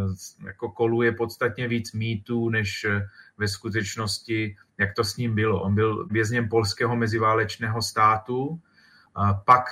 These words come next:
ano, na čas, e, po vlastně porážce, e, Polska, e, nacistickým Německem, tak, e, byl propuštěn a, e, po nějakou dobu spolupracoval s Německem. Ovšem,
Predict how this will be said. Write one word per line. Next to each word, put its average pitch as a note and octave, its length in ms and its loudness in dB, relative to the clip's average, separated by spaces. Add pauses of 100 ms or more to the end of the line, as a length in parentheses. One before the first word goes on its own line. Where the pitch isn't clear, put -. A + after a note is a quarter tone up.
(100)
ano, A#2+ 360 4
na C#3+ 120 4
čas, A2+ 460 -2 (160)
e, A2 40 4 (540)
po G#2 260 0
vlastně G2 340 -2
porážce, G#2+ 580 2
e, G#2+ 160 0 (320)
Polska, G#2+ 600 0 (400)
e, G2+ 180 0
nacistickým G#2 680 -2
Německem, G#2+ 640 0
tak, G2+ 340 -2
e, G2+ 100 4
byl G2 180 4
propuštěn A#2 680 2
a, G#2 220 2 (320)
e, - 100 -2
po B2 100 0
nějakou B2+ 420 6
dobu A#2+ 240 2
spolupracoval G#2+ 1080 2 (100)
s G2 440 2
Německem. A2+ 800 4 (320)
Ovšem, B2+ 600 4